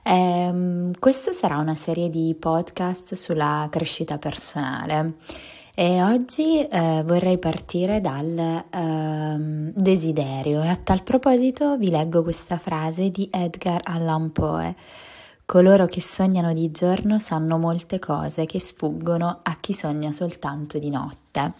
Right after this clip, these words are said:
E per questo motivo, mm, vi invito eventualmente a prendere nota, eh, non tanto di quello che dico quanto di quelle che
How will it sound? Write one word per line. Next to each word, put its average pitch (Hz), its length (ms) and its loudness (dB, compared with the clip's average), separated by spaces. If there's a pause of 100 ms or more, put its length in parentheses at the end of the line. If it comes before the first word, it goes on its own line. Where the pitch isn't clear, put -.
(640)
E 220 160 10
per 269 160 6
questo 320 300 2
motivo, 175 840 2
mm, 170 640 -4 (140)
vi 180 100 2
invito 202 320 4
eventualmente 156 760 -2
a 135 380 -6
prendere 180 500 -2
nota, 170 640 -6 (380)
eh, 160 300 -2
non 269 260 0
tanto 156 400 -2
di 160 140 -4
quello 175 240 0
che 175 200 -2
dico 185 360 0
quanto 165 600 -4
di 170 220 -4
quelle 160 300 -4
che 185 200 -6